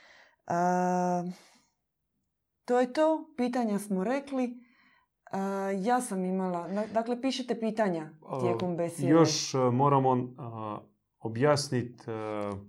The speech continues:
Speaker 2: jedan momenat. A, što se traži od, e,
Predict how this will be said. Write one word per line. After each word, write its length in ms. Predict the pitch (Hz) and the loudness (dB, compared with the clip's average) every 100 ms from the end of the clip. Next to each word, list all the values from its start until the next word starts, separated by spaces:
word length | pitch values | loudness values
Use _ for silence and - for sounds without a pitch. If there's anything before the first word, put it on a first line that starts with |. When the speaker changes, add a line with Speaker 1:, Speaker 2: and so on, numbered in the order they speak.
| _ _ - - _ _ _ _ _ _ | _ _ -20 -20 _ _ _ _ _ _
Speaker 2:
jedan 440 | 120 107 123 127 117 | -10 0 2 4 2
momenat. 600 | 113 117 147 143 107 - - _ - - - - _ _ _ _ _ _ _ _ _ _ _ _ - - | 2 2 2 2 0 -2 -18 _ -20 -16 -16 -18 _ _ _ _ _ _ _ _ _ _ _ _ -20 -14
A, 260 | - 113 110 | -6 -6 -6
što 480 | - - - 160 156 | -8 2 10 12 12
se 580 | 156 143 131 127 123 - _ _ _ _ - | 8 4 6 6 4 -2 _ _ _ _ -2
traži 680 | 123 143 156 120 117 - - _ _ _ _ _ _ _ _ _ _ _ _ _ _ - | 6 10 10 8 2 -2 -6 _ _ _ _ _ _ _ _ _ _ _ _ _ _ -2
od, 280 | 131 120 | 0 0
e, 40 | 110 | -2